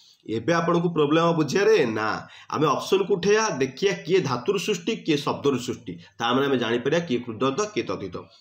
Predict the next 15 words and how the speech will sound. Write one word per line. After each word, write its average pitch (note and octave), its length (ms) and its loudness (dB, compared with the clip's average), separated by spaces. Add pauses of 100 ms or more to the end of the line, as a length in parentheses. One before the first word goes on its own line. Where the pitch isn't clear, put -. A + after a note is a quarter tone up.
(140)
ଭେରି A2 220 2
ଗୁଡ୍ A2+ 180 -2
ସାର୍, A2+ 160 -2
ବଢ଼ିଆ A#2 260 0
ବୁଝିହେଲା। C3 560 0 (160)
ଏବେ A2 140 -2
ଆଗକୁ G2 320 -2
ଚାଲନ୍ତୁ। F2+ 400 -6 (1900)
ଏଥିମଧ୍ୟରୁ F#3+ 520 4
ତଦ୍ଧିତ E3+ 460 0
ପଦଟି D3 460 2
ଚିହ୍ନାଅ। G#2+ 460 -2 (260)
ଆଚ୍ଛା, - 180 -4
ଦେଖିଲେ E3 300 2
ଲିଖିତ, C#3 680 2